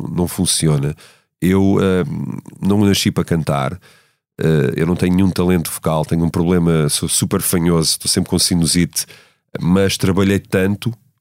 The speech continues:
que agora sou o vocalista dos, hum, dos Municipal. Não é nenhum self-made man, não é nenhuma história de superação ao sucesso, é apenas a realidade.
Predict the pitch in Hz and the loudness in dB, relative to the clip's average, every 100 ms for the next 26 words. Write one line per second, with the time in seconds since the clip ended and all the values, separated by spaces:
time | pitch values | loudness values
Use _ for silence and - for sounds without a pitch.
0 | _ _ 101 104 98 107 107 113 101 - | _ _ 0 2 2 0 0 0 0 -2
1 | 107 107 110 101 104 87 98 101 98 73 | 0 2 0 2 0 0 0 0 0 0
2 | 90 95 110 107 - 104 90 85 104 113 | 0 2 0 0 -2 -2 0 0 0 2
3 | 117 - 110 104 - 95 85 80 82 90 | 2 2 0 -2 0 0 2 0 0 0
4 | 85 87 87 90 95 87 80 - - 80 | 0 2 0 0 0 -2 -2 -4 -2 -2
5 | - 82 85 - - 87 - - 95 98 | 0 0 0 0 0 0 -2 -2 -2 0
6 | 98 101 92 98 101 101 107 95 82 | 0 0 0 -2 0 2 2 2 -2